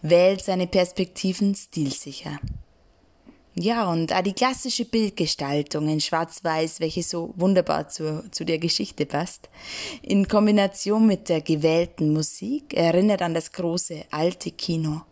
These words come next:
und wird durch den rhythmisch gekonnten Schnitt zum wirklichen Leinwanderlebnis. Alles in allem war hier ein fantastisches Team am Werk, und zwar jeder in seinem Gewerk.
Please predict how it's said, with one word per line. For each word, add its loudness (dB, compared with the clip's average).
und 4
wird 4
durch 0
den 2
rhythmisch 0
gekonnten -2
Schnitt -4
zum -4
wirklichen -2
Leinwanderlebnis. -2
Alles 2
in -6
allem 0
war 0
hier 2
ein 0
fantastisches -4
Team 2
am 0
Werk, 2
und -2
zwar -2
jeder 2
in 0
seinem -4
Gewerk. -4